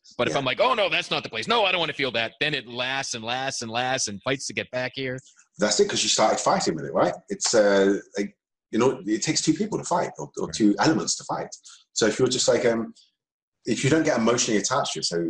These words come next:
Speaker 2: you know, and, and, and I don't want, I don't want to be kind of blasé about it. Like, if you're in a, if you're in a deep depression or anxiety, I,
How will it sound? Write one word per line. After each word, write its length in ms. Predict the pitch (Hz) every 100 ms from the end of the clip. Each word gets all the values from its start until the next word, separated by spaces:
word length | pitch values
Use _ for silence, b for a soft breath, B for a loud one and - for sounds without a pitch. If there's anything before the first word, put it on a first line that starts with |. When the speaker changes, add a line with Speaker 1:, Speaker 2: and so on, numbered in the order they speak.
| - -
Speaker 2:
you 140 | 85
know, 120 | 78 80 - _ _ _ 117
and, 120 | 143
and, 200 | 147 156
and 260 | 135 127
I 60 | 120
don't 120 | 131 135
want, 40 | 113
I 140 | 110 -
don't 260 | 117 127 117
want 160 | 113
to 100 | -
be 120 | 98 98
kind 180 | 104
of 100 | 98
blasé 460 | - 87 90 98 104
about 260 | 98 - 80
it. 80 | 80
Like, 140 | - B B B _ _ -
if 140 | 101
you're 180 | 131 147
in 100 | 113
a, 80 | 107 -
if 120 | 104
you're 140 | 165
in 60 | 107
a 100 | - -
deep 240 | 107 -
depression 440 | - - 107 -
or 100 | 98
anxiety, 560 | 90 98 104 104 117 117 B B B _ - - _
I, 120 | 107